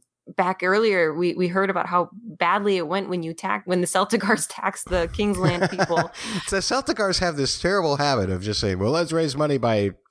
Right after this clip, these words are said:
Speaker 2: tripling the, the tax on everything." Uh, not the first Celtigar to do this.
Speaker 1: Exactly. Like, you learned nothing. <laughs> So the Kingsland, uh, folk,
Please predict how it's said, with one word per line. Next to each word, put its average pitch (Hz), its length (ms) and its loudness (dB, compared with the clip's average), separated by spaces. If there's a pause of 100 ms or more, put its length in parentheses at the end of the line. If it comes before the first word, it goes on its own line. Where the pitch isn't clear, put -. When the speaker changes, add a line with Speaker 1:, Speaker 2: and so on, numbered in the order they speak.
Speaker 2:
tripling 113 580 0
the, 101 100 -8 (160)
the 107 100 0
tax 107 400 0
on 98 300 -2 (160)
everything." 98 680 0 (380)
Uh, 85 280 0 (180)
not 127 180 2
the 127 80 -2
first - 300 2
Celtigar 92 420 2
to 85 100 0
do 87 180 -4
this. 85 340 -8 (640)
Speaker 1:
Exactly. 320 540 0
Like, 226 280 -2
you 202 140 -4
learned 269 380 2
nothing. 311 440 2 (240)
<laughs> - 160 0 (600)
So 220 380 0
the 214 140 2
Kingsland, 226 760 0
uh, 185 220 0
folk, 202 500 -2